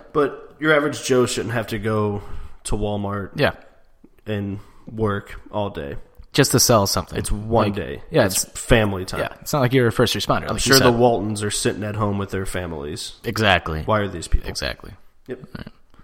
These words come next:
Speaker 2: Well, moving on. Uh, in some music news,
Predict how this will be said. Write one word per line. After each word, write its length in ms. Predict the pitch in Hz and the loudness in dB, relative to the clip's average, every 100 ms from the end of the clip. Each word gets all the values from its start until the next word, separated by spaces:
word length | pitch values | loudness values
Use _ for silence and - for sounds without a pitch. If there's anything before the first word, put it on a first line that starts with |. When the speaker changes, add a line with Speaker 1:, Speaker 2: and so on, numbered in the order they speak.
| - | -4
Speaker 2:
Well, 140 | 123 113 | 0 4
moving 380 | 151 156 135 | 6 6 4
on. 320 | 123 117 147 143 - - - - - | 4 4 2 0 -10 -20 -18 -10 2
Uh, 480 | 120 104 92 90 92 | 4 6 6 4 0
in 100 | 139 135 | 0 2
some 360 | 143 123 113 | 4 4 6
music 340 | 120 202 208 - | 6 4 2 -2
news, 480 | 104 110 175 - | -4 0 2 2